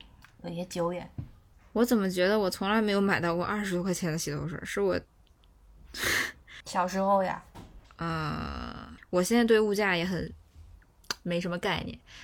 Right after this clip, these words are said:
Speaker 2: 因为确实刚才富婆说那个美团这个事儿，我之前也是因为紧急的事情叫了一个，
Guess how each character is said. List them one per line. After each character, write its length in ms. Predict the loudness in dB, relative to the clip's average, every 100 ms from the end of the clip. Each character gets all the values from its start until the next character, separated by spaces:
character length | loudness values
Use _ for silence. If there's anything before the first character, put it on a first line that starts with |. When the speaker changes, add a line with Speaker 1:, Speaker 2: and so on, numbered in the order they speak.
| -6
Speaker 2:
因 60 | -2
为 40 |
确 160 | 0 2
实 140 | 2
刚 120 | 2 2
才 60 |
富 100 | 0
婆 160 | -2 -2
说 180 | -2 0
那 120 | 0
个 160 | -2 -6 -18 -20 -20 -18 -6
美 180 | -4 -2
团 240 | -2 0
这 60 | 0
个 100 | 0
事 160 | 0
儿， 180 | -4 -4 -12 -4
我 100 | -2
之 160 | 0 0
前 180 | 0
也 140 | -2 -2
是 160 | -2
因 80 | 0
为 100 | 0
紧 280 | 0 -2 -2
急 120 | -4
的 300 | -2 -2 -2
事 260 | -4 -2 -2
情 220 | -2 -4
叫 220 | -2 -2
了 100 | 0
一 80 | 0
个， 260 | 0 -2